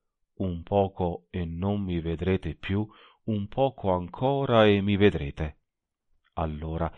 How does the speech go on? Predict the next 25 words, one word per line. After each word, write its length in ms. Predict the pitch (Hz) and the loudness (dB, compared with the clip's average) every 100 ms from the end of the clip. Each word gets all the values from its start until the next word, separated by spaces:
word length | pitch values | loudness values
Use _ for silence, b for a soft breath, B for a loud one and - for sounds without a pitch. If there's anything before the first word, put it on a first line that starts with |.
| b b | b b
alcuni 720 | 90 87 80 - 113 107 90 | -4 -4 -6 -6 -4 -2 -2
dei 160 | 85 85 | -2 -4
suoi 220 | - 120 | -2 -2
discepoli 840 | 95 - 123 131 127 104 95 82 | -2 -2 0 0 0 0 0 -2
dissero 540 | 85 110 - - 87 80 | -2 -2 -2 -6 -4 -4
tra 160 | 78 | -6
loro: 400 | 73 76 80 85 _ _ _ _ _ _ _ | -8 -6 -6 -8 _ _ _ _ _ _ _
"Che 300 | - 131 - | -8 -8 -4
cos'è 500 | 113 101 82 76 80 _ | -2 -2 -2 -6 -8 _
questo 520 | - 92 85 - 85 | -4 -4 -4 -6 -6
che 120 | 87 | -6
ci 140 | 85 | -8
dice, 440 | 80 85 - 85 78 _ _ _ _ _ - | -6 -6 -4 -6 -6 _ _ _ _ _ -8
'Un 280 | 95 87 | -6 -6
poco 680 | - 101 110 - 98 90 - - | 0 4 4 4 2 2 -2 -8
e 140 | 90 | -6
non 340 | 85 90 104 | -2 0 0
mi 140 | 101 87 | 0 -2
vedrete, 640 | 85 87 107 110 101 90 B B - | -2 4 4 6 4 2 B B -8
un 260 | 104 92 | -6 -4
poco 340 | 87 107 101 95 | 0 0 2 0
ancora 600 | 90 87 113 110 101 92 | -2 0 4 6 6 4
e 80 | |
mi 160 | 87 87 | 2 0
vedrete', 560 | 82 - 80 80 82 | -2 -2 -4 -4 -6